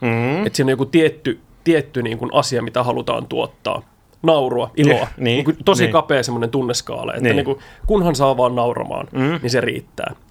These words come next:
Speaker 1: Kyllä.
Speaker 2: Eh, niin kuin, kunhan vaan kiihottuu, niin se riittää. Et se on
Speaker 1: Mm.
Speaker 2: niin kuin hy-,
Speaker 1: Niin.
Speaker 2: se on sitten pornoa. Ja sit,
Speaker 1: Niin,
Speaker 2: sit
Speaker 1: niin.
Speaker 2: niin kuin tavallaan se, se, se niin kuin välineistyy silloin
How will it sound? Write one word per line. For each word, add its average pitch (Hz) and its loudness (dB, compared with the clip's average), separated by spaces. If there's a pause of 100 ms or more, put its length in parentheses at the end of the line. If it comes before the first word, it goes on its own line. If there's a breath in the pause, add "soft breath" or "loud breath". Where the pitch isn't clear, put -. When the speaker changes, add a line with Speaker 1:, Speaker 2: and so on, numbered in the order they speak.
Speaker 1:
Kyllä. 101 -4 (500 loud breath)
Speaker 2:
Eh, 110 2
niin - -8
kuin, - -12
kunhan 151 2
vaan 135 2
kiihottuu, 123 -2
niin 110 -4
se 120 -2
riittää. 117 -6
Et - -10
se - 4
on 127 4
Speaker 1:
Mm. 113 0
Speaker 2:
niin 131 0
kuin 131 0
hy-, 135 0
Speaker 1:
Niin. 98 -2 (180)
Speaker 2:
se 147 0
on 123 0
sitten 160 -2
pornoa. 120 -4 (140)
Ja 135 -2
sit, 147 -2
Speaker 1:
Niin, 135 0
Speaker 2:
sit 127 2
Speaker 1:
niin. 110 0
Speaker 2:
niin 151 0
kuin 143 -4
tavallaan 147 2
se, 147 -4
se, - -4
se 143 0
niin 139 0
kuin 131 -2
välineistyy 131 0
silloin 123 -2